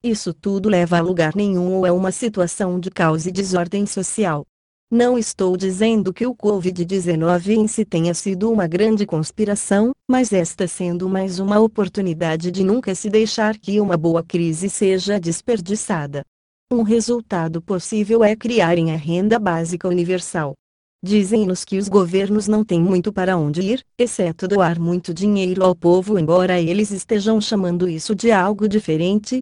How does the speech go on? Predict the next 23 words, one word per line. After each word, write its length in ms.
a 120
lei 200
do 140
dinheiro 480
de 140
emergência 760
para 360
as 100
pessoas. 680
Eu 200
escrevi 560
anteriormente 720
sobre 380
o 80
bi 160
aqui, 340
mas 300
achei 380
que 120
o 40
gatilho 560
seria 360
diferente. 760